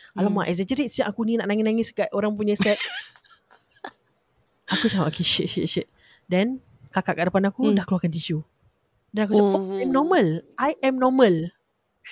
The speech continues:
Speaker 1: Mak aku pun dah terkebir-kebir, terkebir-kebir. "Eh, sedih lah, sedih lah," gitu. Aku pusing, aku nak
Speaker 2: Ish.
Speaker 1: hide lah, nak macho.
Speaker 2: Mm,
Speaker 1: Si
Speaker 2: mm,
Speaker 1: Fizi
Speaker 2: mm,
Speaker 1: ni
Speaker 2: mm.
Speaker 1: cakap, "Eh, dah nangis?"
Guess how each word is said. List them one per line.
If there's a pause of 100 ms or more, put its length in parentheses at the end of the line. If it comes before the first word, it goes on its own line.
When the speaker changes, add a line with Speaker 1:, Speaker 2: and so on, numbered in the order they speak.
(320)
Speaker 1:
Mak
aku
pun
dah
terkebir-kebir,
terkebir-kebir.
"Eh,
sedih
lah,
sedih
lah,"
gitu. (760)
Aku
pusing,
aku
nak
Speaker 2:
Ish.
Speaker 1:
hide
lah,
nak
macho. (260)
Speaker 2:
Mm,
Speaker 1:
Si
Speaker 2:
mm,
Speaker 1:
Fizi
Speaker 2:
mm,
Speaker 1:
ni
Speaker 2:
mm.
Speaker 1:
cakap, (180)
"Eh,
dah
nangis?"